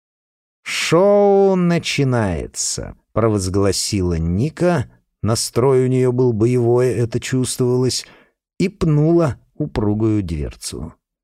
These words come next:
Костя последовал её примеру и выбрался наружу в колючий и стылый октябрьский воздух. Поздние сумерки, горят фонари.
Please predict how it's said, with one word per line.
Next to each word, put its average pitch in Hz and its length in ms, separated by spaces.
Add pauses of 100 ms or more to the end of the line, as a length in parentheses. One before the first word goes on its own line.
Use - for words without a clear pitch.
(920)
Костя 202 340
последовал 175 600
её 165 200
примеру 190 420
и 175 80
выбрался 180 520
наружу 156 640
в - 120
колючий 147 520
и - 160
стылый 139 560
октябрьский 117 600
воздух. 85 500 (520)
Поздние 139 400
сумерки, 156 580 (400)
горят 98 340
фонари. 80 540